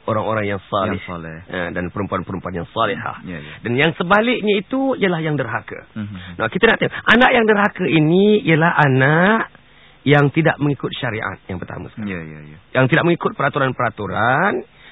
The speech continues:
Speaker 1: yang telah diadun oleh Allah Subhanahu Wa Taala, diletakkan kepada manusia, supaya manusia mematuhinya. Dengan mematuhi itu, mereka dapat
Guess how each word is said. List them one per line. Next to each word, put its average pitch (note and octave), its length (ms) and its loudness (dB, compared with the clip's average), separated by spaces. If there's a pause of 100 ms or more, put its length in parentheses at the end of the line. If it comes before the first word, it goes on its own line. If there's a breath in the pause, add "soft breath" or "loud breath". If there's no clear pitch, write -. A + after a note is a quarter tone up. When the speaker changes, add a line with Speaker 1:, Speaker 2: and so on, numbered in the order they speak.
Speaker 1:
yang D#3 280 4
telah D3+ 240 0
diadun F#3 400 2
oleh E3 160 -2
Allah D#3+ 200 -4
Subhanahu D3+ 440 -2
Wa C#3+ 80 2
Taala, A2 720 0 (240 loud breath)
diletakkan D3+ 560 2
kepada D3 320 2
manusia, A2+ 800 0 (240 loud breath)
supaya E3+ 240 6
manusia G3+ 360 6
mematuhinya. D3+ 1160 2 (160 loud breath)
Dengan E3+ 240 6
mematuhi G#3+ 560 2
itu, D#3 480 -2 (200 loud breath)
mereka C#3 280 0
dapat D#3+ 320 0